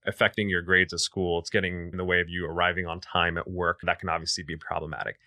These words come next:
And the final thing is sort of like if there's an addictive quality to it, meaning that you've tried to stop, you want to stop, but you somehow can't,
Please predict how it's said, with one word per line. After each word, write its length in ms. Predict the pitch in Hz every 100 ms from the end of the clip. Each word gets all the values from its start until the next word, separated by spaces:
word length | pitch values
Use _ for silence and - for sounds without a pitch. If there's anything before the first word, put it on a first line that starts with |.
| _
And 120 | - 147
the 40 |
final 300 | - 156 151
thing 180 | - 127
is 100 | 113
sort 140 | 120
of 60 | 101
like 120 | 101
if 120 | 107
there's 180 | 113 101
an 80 | 90
addictive 520 | 82 82 92 90 85
quality 440 | - 85 85 82 82
to 180 | -
it, 120 | 80 -
meaning 300 | 104 92 92
that 200 | 92 -
you've 220 | 95 95
tried 480 | - - 113 101 98
to 60 | 101
stop, 420 | - 92 95 -
you 180 | 101 95
want 320 | 85 95 95
to 80 | 131
stop, 360 | - 131 135 -
but 120 | 90
you 200 | 101 101
somehow 460 | - 95 87 80
can't, 360 | 67 - 64 -